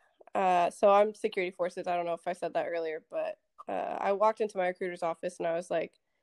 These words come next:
"You know, I'm very passionate about joining the military. I want to do this. I wanna be in the Air Force. What jobs do you have that's not gonna require me to sit behind a desk?" <laughs> basically.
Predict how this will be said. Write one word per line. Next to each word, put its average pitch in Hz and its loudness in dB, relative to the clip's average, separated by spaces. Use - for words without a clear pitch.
"You 196 2
know, 202 8
I'm 190 0
very 196 2
passionate 190 0
about 185 4
joining 190 2
the 180 2
military. 190 0
I - -6
want 175 -4
to 170 -12
do 180 -2
this. 208 0
I 180 6
wanna 180 8
be 175 -2
in 165 4
the 123 2
Air 175 2
Force. 208 -4
What 202 4
jobs 185 6
do 190 -8
you 202 -2
have 180 0
that's 170 -8
not 170 -2
gonna 175 -2
require 175 -4
me 175 -4
to 180 -10
sit - -8
behind 196 -2
a - 2
desk?" - 2
<laughs> 262 6
basically. 208 -4